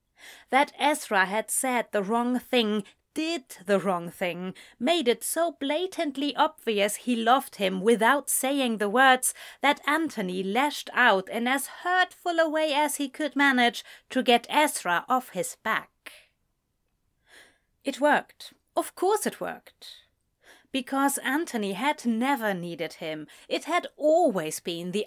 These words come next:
other way around. Still, Anthony had apologized, and Ezra forgave him, because how could he not? And he'd kept it brief and to the point,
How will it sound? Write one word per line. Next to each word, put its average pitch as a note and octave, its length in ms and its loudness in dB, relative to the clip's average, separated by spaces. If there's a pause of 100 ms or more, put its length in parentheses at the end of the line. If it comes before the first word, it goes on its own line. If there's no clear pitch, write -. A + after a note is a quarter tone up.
other A#3+ 340 2
way E3 260 -4
around. F3 840 -4 (1120)
Still, D4 480 4 (280)
Anthony G#3 560 -4
had F#3+ 400 -2
apologized, F#3+ 880 -2 (260)
and C#4+ 240 -2
Ezra E4 400 -2
forgave D#4+ 560 -2
him, D#3 460 -8
because C#4 460 -2 (100)
how D4+ 160 -2
could F4+ 240 -6
he F4 120 -4
not? D4+ 540 -4 (960)
And D4+ 160 0
he'd E4 300 -8
kept D#4 320 -8
it A#3+ 200 -2
brief A3 460 -2
and E3 220 -6 (100)
to A3+ 160 -4
the F#3 80 -2
point, G#3+ 460 -4